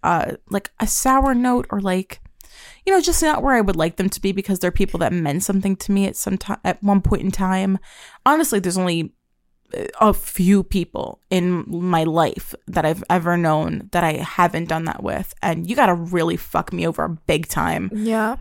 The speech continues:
Speaker 1: Like, you really, really gotta, gotta, like, break my trust to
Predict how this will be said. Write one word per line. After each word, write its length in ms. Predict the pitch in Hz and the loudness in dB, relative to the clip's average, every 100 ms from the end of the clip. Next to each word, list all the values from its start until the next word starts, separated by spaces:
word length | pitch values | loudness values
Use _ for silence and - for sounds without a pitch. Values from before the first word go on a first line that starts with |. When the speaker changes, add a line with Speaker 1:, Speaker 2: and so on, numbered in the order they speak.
| - - | -8 0
Speaker 1:
Like, 280 | 190 - - - | 0 0 -6 -6
you 200 | 208 214 | 2 4
really, 280 | 202 196 185 | 4 4 4
really 320 | 175 185 170 | 2 2 2
gotta, 280 | 160 156 175 - 180 - | 2 0 -2 -8 -8 0
gotta, 200 | 165 160 | 0 2
like, 260 | 156 160 - - | 0 -2 -8 -10
break 420 | 175 180 160 - | -2 0 2 0
my 120 | 165 | -2
trust 520 | - - 69 - - - | 0 0 0 0 -2 0
to 320 | 185 170 170 | 0 0 -4